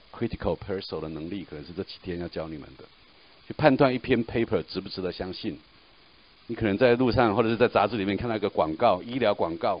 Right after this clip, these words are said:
哇，昨天看到的是什么合角-，合藻胶之类的，可以增强免疫、抗发炎，可以治疗癌症。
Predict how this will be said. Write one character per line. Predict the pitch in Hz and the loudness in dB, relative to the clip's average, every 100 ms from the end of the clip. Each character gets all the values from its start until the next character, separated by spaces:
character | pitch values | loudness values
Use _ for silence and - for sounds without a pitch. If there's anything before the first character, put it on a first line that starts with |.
| - | -6
哇， | 117 92 - _ _ - _ _ _ _ | -6 -6 -10 _ _ -20 _ _ _ _
昨 | - 90 | -10 -8
天 | 110 | -6
看 | 120 | -6
到 | 104 | -6
的 | 95 | -6
是 | |
什 | 98 | -6
么 | 87 | -8
合 | 80 98 101 110 | -8 -6 -4 -6
角-， | - - - | -8 -14 -10
合 | 92 101 | -6 -4
藻 | 104 80 | -2 -4
胶 | - 104 101 | -2 -2 -2
之 | 101 | -4
类 | 101 90 | -4 -6
的， | 69 - - - _ _ _ - | -10 -20 -20 -20 _ _ _ -14
可 | 95 | -12
以 | 90 | -10
增 | - 104 | -6 -4
强 | 104 90 | -2 -2
免 | 90 76 | -2 -2
疫、 | 90 95 | -6 -4
抗 | 113 92 | -2 -2
发 | 82 85 | -2 -6
炎， | 78 69 80 _ _ - | -8 -12 -16 _ _ -12
可 | 95 | -10
以 | 90 76 - _ _ _ _ - | -10 -16 -20 _ _ _ _ -10
治 | 104 | -4
疗 | 85 | -4
癌 | 76 78 | -4 -8
症。 | 98 | -8